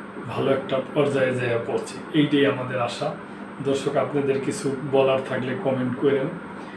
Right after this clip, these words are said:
এবং লাইক, শেয়ার করে, সাবস্ক্রাইব করে আমাদের এই চ্যানেলটির পাশেই থাকবেন। আজকে এ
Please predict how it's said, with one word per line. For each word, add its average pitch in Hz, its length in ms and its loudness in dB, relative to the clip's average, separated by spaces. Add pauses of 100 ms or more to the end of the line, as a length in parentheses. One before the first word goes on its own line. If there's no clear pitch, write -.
(280)
এবং 139 300 4
লাইক, 135 300 8
শেয়ার - 460 2
করে, 139 180 4
সাবস্ক্রাইব - 600 -2 (140)
করে 139 260 6 (480)
আমাদের 131 340 -2
এই 127 200 2
চ্যানেলটির 123 560 -2
পাশেই - 320 0 (100)
থাকবেন। - 340 -8 (600)
আজকে - 300 -2
এ 165 120 4